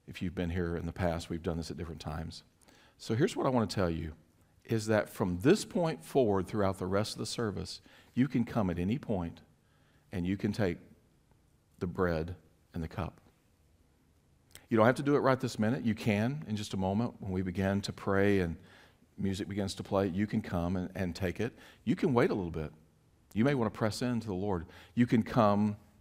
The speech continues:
individually and do it. You can come as a family and do it. You can come with others, friends and different ones. But any time through the rest of the service, you can come to any one of these tables. They're all the same,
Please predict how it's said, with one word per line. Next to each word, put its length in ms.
individually 600
and 140
do 160
it. 140
You 120
can 100
come 240
as 80
a 60
family 460
and 100
do 160
it. 120
You 100
can 100
come 180
with 100
others, 640
friends 480
and 100
different 240
ones. 440
But 120
any 200
time 540
through 80
the 80
rest 220
of 80
the 40
service, 360
you 60
can 120
come 320
to 100
any 140
one 140
of 60
these 140
tables. 460
They're 140
all 160
the 80
same, 380